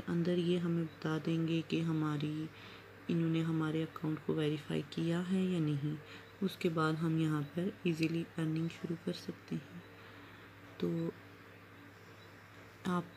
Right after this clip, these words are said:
I hope कि आपको मेरी इस video की समझ आ गई होगी। आपको account बनाना step by step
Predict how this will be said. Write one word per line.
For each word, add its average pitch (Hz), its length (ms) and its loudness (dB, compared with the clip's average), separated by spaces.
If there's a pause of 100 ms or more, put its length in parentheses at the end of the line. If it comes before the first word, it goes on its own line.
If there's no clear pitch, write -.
(140)
I 170 220 4
hope 180 380 2
कि 202 80 4
आपको 175 360 0
मेरी 170 300 4 (100)
इस - 160 -2
video 156 300 2
की 170 140 0
समझ 160 300 0 (120)
आ 156 160 4
गई 165 280 -2
होगी। 170 380 0 (140)
आपको 170 800 0
account 156 600 0
बनाना 160 420 2
step 170 420 -2
by 170 140 2
step - 320 -4